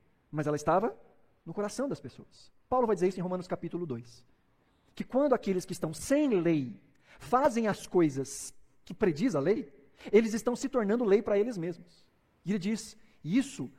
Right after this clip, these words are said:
dão conta a sua consciência e os seus pensamentos,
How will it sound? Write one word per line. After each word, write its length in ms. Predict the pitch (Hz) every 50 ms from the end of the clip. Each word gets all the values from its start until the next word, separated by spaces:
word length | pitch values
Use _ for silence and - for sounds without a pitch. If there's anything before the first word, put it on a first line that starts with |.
| - _
dão 180 | 151 151 202 190
conta 500 | - - 214 240 240 - - 143 123 - - - _ _ _ _ _ _ _ _ _ -
a 60 | 127
sua 400 | - - - 160 156 139 131 120 - -
consciência 720 | - 160 160 170 - - 143 143 147 185 190 - 233 240 349 - - - _ _ -
e 80 | -
os 60 | 135 -
seus 340 | - - - 170 180 175
pensamentos, 680 | - 196 196 - 247 202 156 143 143 175 170 - - -